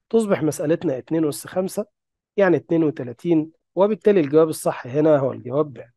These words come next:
السؤال اللي بعده سؤال سهل جدا، بيقول لك: "ما ناتج أربعة وستين ناقص ستاشر تقسيم اتنين ضرب أربعة". طبعا يا شباب ده ترتيب العمليات،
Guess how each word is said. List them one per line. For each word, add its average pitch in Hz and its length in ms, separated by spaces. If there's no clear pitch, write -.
السؤال 254 240
اللي 165 100
بعده 160 220
سؤال 143 220
سهل 156 280
جدا، 156 260
بيقول 156 220
لك: 175 140
"ما 190 120
ناتج 190 340
أربعة 151 260
وستين 160 400
ناقص - 360
ستاشر 170 460
تقسيم 190 500
اتنين 156 280
ضرب 120 240
أربعة". 95 300
طبعا 220 240
يا 170 40
شباب 165 280
ده 170 80
ترتيب 156 380
العمليات، 131 680